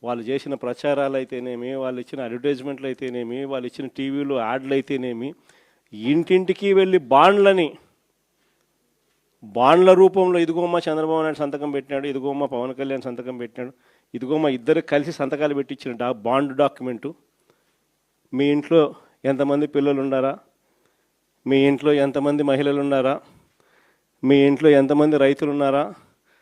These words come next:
అందరికీ కూడా ఇదిగోమ్మా మీకు ఇంతింత రావాలి, ఇంతింత రావాలి, ఇంతింత రావాలి, ఇదిగో బాండు అని చెప్పి ఏకంగా ప్రతి ఇంటికి వెళ్ళి కూడా వీళ్ళు ఇచ్చిన బాండ్లు.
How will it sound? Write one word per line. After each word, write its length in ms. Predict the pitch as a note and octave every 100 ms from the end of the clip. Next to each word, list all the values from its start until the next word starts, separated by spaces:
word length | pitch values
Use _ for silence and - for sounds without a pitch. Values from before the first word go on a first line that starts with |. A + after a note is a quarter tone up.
| _ _ _
అందరికీ 560 | A2+ C3+ F3+ G#3 G3+ G#3+ F3
కూడా 160 | G3 F#3 E3
ఇదిగోమ్మా 420 | D#3+ F3 E3 F3+ E3+
మీకు 160 | D#3 C#3
ఇంతింత 240 | C3+ D3 C#3+ C#3+
రావాలి, 280 | D3+ D#3+ C#3
ఇంతింత 260 | C3 C#3+ C3+ C3+
రావాలి, 260 | C#3+ D#3 C3+
ఇంతింత 260 | B2+ C#3 C#3 C#3
రావాలి, 280 | C#3 C#3+ D#3+
ఇదిగో 180 | A#2+ C3 A2
బాండు 320 | A#2 B2+ C3 C3
అని 100 | B2
చెప్పి 260 | A#2 - G3 - _ _ _ _ _ _ _ -
ఏకంగా 420 | C3+ D3 D3+ D3+ C3+
ప్రతి 240 | B2+ - A2 A#2
ఇంటికి 320 | C3 - E3 D3
వెళ్ళి 200 | C3+ B2+ A#2+
కూడా 200 | A#2+ A#2+ B2 E3+ _ _ _ _ _ _ _ _ _
వీళ్ళు 200 | B2 A#2
ఇచ్చిన 260 | A2+ - B2 A2 F#2+
బాండ్లు. 420 | G2 A2 G#2+ A2